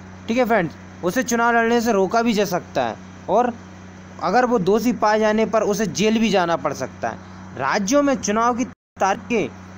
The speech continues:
ऐलान के साथ ही उस राज्य में चुनाव आचार संहिता भी लागू हो जाती है।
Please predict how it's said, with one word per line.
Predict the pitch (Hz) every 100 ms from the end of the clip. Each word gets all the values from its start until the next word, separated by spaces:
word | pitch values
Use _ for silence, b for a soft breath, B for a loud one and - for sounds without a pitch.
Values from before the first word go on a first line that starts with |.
| -
ऐलान | 156 214 233 226
के | 233
साथ | 220 214
ही | 233 220 - - -
उस | 233 233
राज्य | 185 185 180
में | 233 208
चुनाव | - 208 220 160
आचार | 165 220
संहिता | 208 208 190 214
भी | 202
लागू | 214 202 196 202
हो | 196
जाती | 180 156 131
है। | 117